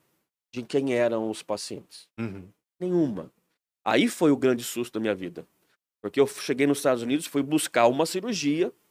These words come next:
Speaker 1: encontrei um paciente, encontrei um grupo de pessoas que eu não fazia noção que existia, que eu dava invisibilidade pra elas, como
Speaker 2: Uhum.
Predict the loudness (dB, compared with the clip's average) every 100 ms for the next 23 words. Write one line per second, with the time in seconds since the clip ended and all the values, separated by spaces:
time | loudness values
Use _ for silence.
0 | _ _ _ _ _ _ _ _ -4 0
1 | 2 2 2 4 4 4 0 0 -2 -2
2 | -4 -8 -14 _ _ _ _ -6 -2 0
3 | 0 0 0 0 0 -2 -4 -4 -4 0
4 | 0 0 -4 -16 _ _ _ 0 2 2
5 | 4 2 4 2 4 2 0 4 4 4
6 | 2 -4 -4 -6 -8 -6 -4 -4 -6 -8
7 | -6 -6 -8 _ 2 2 2 -6 _ _
8 | 4 6 4 0 0 -2 -4 -2 0 0
9 | 0 2 2 0 0 0 0 -2 0 2
10 | 0